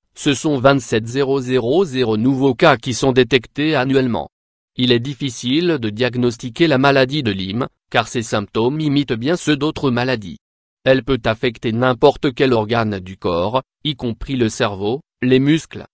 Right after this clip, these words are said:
les articulations et le cœur. Cette maladie est provoquée par une bactérie transmise par la piqûre d'une tique qui la porte.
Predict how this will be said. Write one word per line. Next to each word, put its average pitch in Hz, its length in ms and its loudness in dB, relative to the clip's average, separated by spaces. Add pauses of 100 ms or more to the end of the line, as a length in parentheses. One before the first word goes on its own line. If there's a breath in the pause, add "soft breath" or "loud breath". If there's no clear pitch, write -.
(140)
les 131 280 2
articulations 117 800 -2
et 165 60 0
le - 100 0
cœur. 69 360 -8 (460)
Cette - 300 -6
maladie 107 640 -2
est 143 80 -2
provoquée 117 500 0
par 92 240 -2
une 104 140 -2
bactérie 120 680 -2
transmise 160 720 0
par 120 180 0
la 120 100 2
piqûre 135 420 -6
d'une 110 300 0
tique 170 420 -6
qui - 140 -4
la 110 120 0
porte. 92 420 -10